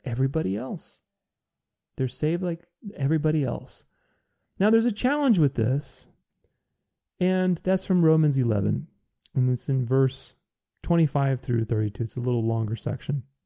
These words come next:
And I want to read it really quick. "The mystery of Israel's salvation. Lest you be wise in your sight," this is verse twenty-five.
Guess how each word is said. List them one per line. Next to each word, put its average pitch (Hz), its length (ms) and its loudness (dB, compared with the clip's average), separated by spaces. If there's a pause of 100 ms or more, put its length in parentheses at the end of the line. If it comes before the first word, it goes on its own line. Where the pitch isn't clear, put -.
(540)
And 147 100 -6
I 147 40 0
want 143 120 2
to 131 40 2
read 117 200 2
it - 100 -6
really 104 200 -4
quick. - 340 -8 (680)
"The 139 80 0
mystery 214 380 4
of 185 80 0
Israel's 147 440 2
salvation. 113 600 -2 (1600)
Lest 240 240 0
you 226 60 4
be 190 80 6
wise 156 340 4
in 147 40 4
your 139 100 4
sight," 110 200 0
this 127 100 0
is 120 120 -4
verse 123 240 -2
twenty-five. 123 580 -4